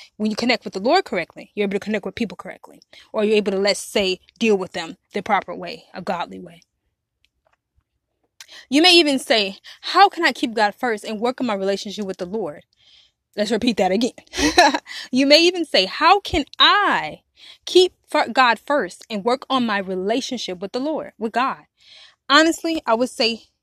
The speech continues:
here are a few tips that can help you. Number one, realize how important your relationship with God is, ladies.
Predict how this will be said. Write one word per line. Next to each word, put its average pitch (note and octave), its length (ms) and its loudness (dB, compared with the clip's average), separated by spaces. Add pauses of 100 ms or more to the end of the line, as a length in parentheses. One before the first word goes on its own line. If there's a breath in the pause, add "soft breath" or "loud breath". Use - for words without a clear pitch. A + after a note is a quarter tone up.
(100)
here C#4+ 260 2
are A#3+ 100 0
a A3 60 -6
few A#3+ 220 -8
tips - 260 -8
that F#3+ 140 -10
can F3+ 100 -14
help F#3 220 -10
you. - 140 -16 (440 loud breath)
Number C4+ 200 2
one, C4 360 -2 (560 loud breath)
realize G4 460 2
how D#4 200 -4
important C4+ 420 -2
your A#3 80 -2
relationship A#3 440 -4
with F#3+ 80 -8
God F3+ 240 -4
is, F#3 200 -10
ladies. F3 360 -16